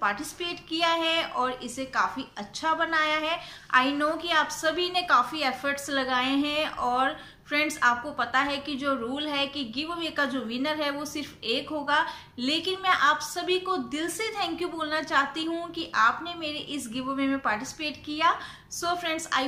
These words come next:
hope कि आप आगे भी इसी तरह से participate करेंगे। तो friends, हमारे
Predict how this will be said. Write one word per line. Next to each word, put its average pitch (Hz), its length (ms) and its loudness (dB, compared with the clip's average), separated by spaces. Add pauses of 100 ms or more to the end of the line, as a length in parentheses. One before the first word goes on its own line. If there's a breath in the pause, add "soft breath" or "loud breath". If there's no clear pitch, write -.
hope 330 320 -4
कि 359 80 -2
आप - 440 4
आगे 247 280 6
भी 370 140 0
इसी 320 300 -6
तरह 285 260 0
से - 120 -6 (100)
participate 311 680 -2
करेंगे। 320 560 -2 (360 loud breath)
तो 349 80 -2
friends, 330 400 0
हमारे 285 400 2